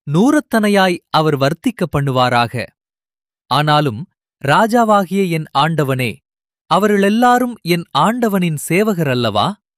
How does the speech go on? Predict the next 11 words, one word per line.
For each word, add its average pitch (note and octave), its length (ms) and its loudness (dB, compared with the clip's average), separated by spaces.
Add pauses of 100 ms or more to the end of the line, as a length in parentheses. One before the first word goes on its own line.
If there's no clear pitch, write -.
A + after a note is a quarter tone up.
(720)
என் F#3+ 240 0
ஆண்டவன் A3 520 2
இதை D#3+ 200 0
விசாரிப்பானேன்? C3+ 840 -2 (720)
இஸ்ரவேலின் B3 680 0
மேல் G#3+ 220 2
குற்றமுண்டாக G3 1000 0 (160)
இது D#3 240 -2
நடக்க D3+ 440 0
வேண்டியது G3 540 0
என்ன? E3 400 0